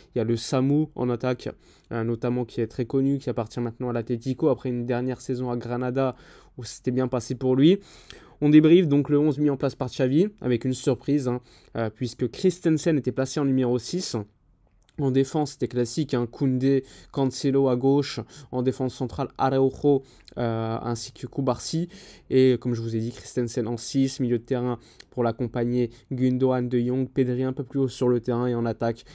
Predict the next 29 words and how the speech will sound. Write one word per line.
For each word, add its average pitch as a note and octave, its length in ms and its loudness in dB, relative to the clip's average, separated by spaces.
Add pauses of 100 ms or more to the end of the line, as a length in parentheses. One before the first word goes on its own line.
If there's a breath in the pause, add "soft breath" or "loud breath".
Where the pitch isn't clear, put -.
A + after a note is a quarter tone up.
(120 loud breath)
Lamine A#2 320 -2
Yamal, A2+ 400 -2
Lewandowski. A2+ 600 -4
Donc A#2 200 -6
c'était - 140 -2
un B2+ 100 2
petit A#2+ 180 -4
peu, C#3 260 6 (420 loud breath)
euh, A#2 160 0
du A#2+ 160 -2
classique, B2+ 480 -4
même A#2+ 160 -2
s'il B2 180 -6
y A#2+ 40 4
avait A#2 100 0
une A#2 100 0
surprise B2+ 720 0 (260 loud breath)
avec A#2+ 200 -2
le B2 100 2
poste B2 260 2
de C3+ 80 4
numéro C#3 360 6
six - 400 -2 (340 loud breath)
pour D#3 160 -4
Christensen. C#3+ 800 2 (380 loud breath)
Bon, B2+ 140 4
concernant D3 460 -2
le D3 60 2
match, C#3+ 440 -2